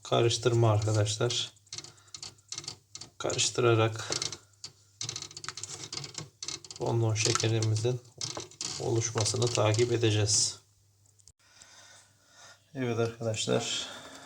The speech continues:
şekerimiz gitgide kıvam almaya başladı.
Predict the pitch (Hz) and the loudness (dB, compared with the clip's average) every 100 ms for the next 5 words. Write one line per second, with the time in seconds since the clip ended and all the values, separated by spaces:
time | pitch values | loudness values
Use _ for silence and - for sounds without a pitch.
0 | - - - - - - - - _ - | -18 -18 -20 -20 -20 -20 -20 -20 _ -12
1 | - - - - 120 117 117 113 113 117 | -8 -6 -6 -6 -6 -4 -4 -2 -4 0
2 | - - - - - - 107 110 - 113 | -2 -2 -14 -20 -20 -16 -12 -12 -8 -6
3 | 107 107 107 107 107 110 107 - 110 110 | -4 -4 -4 -4 0 2 0 -2 -4 -2